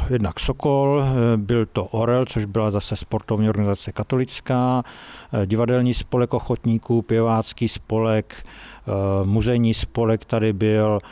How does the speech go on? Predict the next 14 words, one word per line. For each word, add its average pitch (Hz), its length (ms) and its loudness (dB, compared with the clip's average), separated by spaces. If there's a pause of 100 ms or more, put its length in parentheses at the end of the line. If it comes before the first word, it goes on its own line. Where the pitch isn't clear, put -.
(220)
pak - 160 -4
to - 100 -6
byl 95 160 0
katolický 110 640 0
spolek, 107 500 0 (180)
eh, 104 920 2
mužů 104 480 0
a 95 60 -6
mládenců. 117 840 2 (280)
Těch 113 160 -2
spolků 107 380 -2
bylo 98 160 0
velké 98 260 0
množství. 95 520 -4